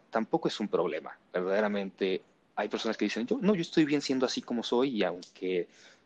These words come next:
no termine las cosas a tiempo y a veces no acabe un proyecto o algo, es quien soy, es válido.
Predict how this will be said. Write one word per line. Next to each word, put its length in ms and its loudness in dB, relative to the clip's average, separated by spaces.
no 140 0
termine 300 4
las 100 2
cosas 240 -2
a 60 2
tiempo 440 2
y 60 8
a 60 6
veces 320 0
no 80 0
acabe 260 -2
un 60 -4
proyecto 400 -2
o 80 4
algo, 240 2
es 160 -4
quien 180 -6
soy, 260 -8
es 200 0
válido. 360 2